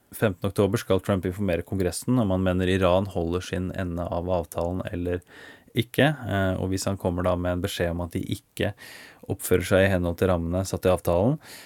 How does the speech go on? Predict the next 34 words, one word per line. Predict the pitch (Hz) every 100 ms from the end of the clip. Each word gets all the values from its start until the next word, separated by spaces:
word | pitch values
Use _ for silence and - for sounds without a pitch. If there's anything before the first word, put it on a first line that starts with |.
| -
så | - -
kan | 101 92
det | 92
bane | 92 90 90
vei | 85 87
for | 95 95
at | 87
Kongressen | - 98 90 85 - 107 98
gjeninnfører | 87 80 80 80 87 87
sanksjoner | 90 92 - 87 85 87
mot | 90 92
landet, | 87 101 143 - - - - _
noe | - 87
som | 85
potensielt | - - 95 98 95 107
kan | 101
føre | 92 90 82
til | 87
at |
Iran | 98 87 87 90
trekker | - 87 - 90
seg | 92 90
fra | - - - - -
avtalen. | - - - - - _ - - _
Eh, | 92 - -
Trump | - 120 120
har | 98
allerede | 98 95
sagt | 101 - 101
at | 98
en | 98 90
avgjørelse | 90 90 90 92 - - 98
har | 95 92
blitt | 87